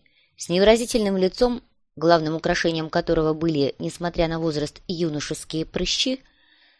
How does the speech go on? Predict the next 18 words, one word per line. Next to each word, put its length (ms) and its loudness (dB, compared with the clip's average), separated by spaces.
Геннадий 400 4
Прокопьевич 680 0
производил 480 2
впечатление 760 -2
задёрганного 600 0
клерка, 540 -2
непрерывно 600 2
ожидающего 600 4
очередной 640 0
головомойки 640 4
на 120 -2
ковре. 460 0
За 160 4
что? 320 0
Да 180 6
ни 100 6
за 140 4
что. 380 -2